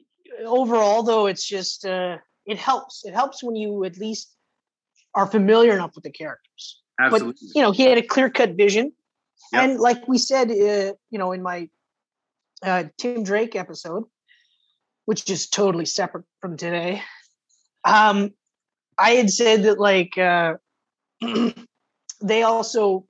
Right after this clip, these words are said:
Speaker 1: Warner Brothers gave him money and carte blanche.
Speaker 2: Yeah.
Speaker 1: David Ayer got money, but he didn't get carte blanche. Now, I don't necessarily think the budget for, uh,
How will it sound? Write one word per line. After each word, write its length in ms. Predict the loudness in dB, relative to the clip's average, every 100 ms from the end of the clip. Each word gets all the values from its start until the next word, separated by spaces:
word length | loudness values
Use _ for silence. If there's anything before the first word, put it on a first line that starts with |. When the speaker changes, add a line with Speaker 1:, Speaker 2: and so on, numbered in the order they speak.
| -14
Speaker 1:
Warner 260 | -6 -4 0
Brothers 420 | -2 -2 -6 -4
gave 200 | -4 -4
him 200 | -6 -12
money 440 | -6 -6 -6 -10 -18 _ _ _ _ -8
and 540 | -4 -2 -2 -6 -10 -12
carte 280 | -4 -2 -2
blanche. 480 | -8 -10 -12 -20 -20 _ _ _
Speaker 2:
Yeah. 160 | -6 -6 -6 _ -2
Speaker 1:
David 240 | 0 2
Ayer 300 | 0 0 0
got 220 | -2 -4 -6
money, 460 | -4 -4 -4 -10 -18
but 100 | -18 -12
he 80 | -8
didn't 200 | -8 -8
get 180 | -10 -10
carte 220 | -14 -16 -16
blanche. 280 | -14 -14 -16 -20 -16 -2
Now, 220 | -2 -2 _
I 120 | 2 4
don't 200 | 2 0
necessarily 640 | -2 -2 0 2 4 2
think 280 | -2 -6 -4
the 80 | -6
budget 420 | -2 -2 -2 -6 -6
for, 400 | -6 -4 -6 -10 _ _ _ _ _ -10
uh, 380 | -8 -6 -10